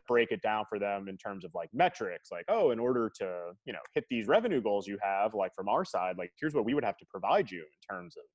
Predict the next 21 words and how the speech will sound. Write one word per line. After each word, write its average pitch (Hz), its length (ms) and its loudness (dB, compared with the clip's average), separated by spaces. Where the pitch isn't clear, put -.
leads 139 520 -2
and 90 120 -12
what 90 120 -8
your 110 180 -2
team 101 200 -8
would 92 100 -6
have 87 180 -8
to - 120 -8
close." 127 680 2
You 143 120 2
know, 120 80 4
and 117 100 2
if - 100 -4
they're 110 140 4
still 214 280 6
like, 127 200 6
"Yeah, 208 220 8
that 123 180 6
seems 135 260 -2
completely 113 560 0
realistic," 104 760 0